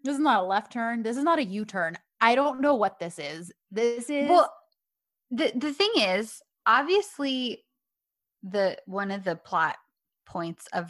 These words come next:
Speaker 1: Mm-hmm.
Speaker 2: doing something like this is to keep Sardar Bey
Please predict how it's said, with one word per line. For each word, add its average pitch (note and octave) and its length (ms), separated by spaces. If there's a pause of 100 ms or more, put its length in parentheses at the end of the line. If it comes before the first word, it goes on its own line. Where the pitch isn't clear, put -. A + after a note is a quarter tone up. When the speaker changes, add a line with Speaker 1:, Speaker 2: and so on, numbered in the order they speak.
(160)
Speaker 1:
Mm-hmm. F3+ 80
Speaker 2:
doing F#3+ 460
something E3 320
like D3 260
this D#3 480 (200)
is F3 340
to G3+ 100
keep G#3 400 (480)
Sardar F#3 520
Bey D#3+ 500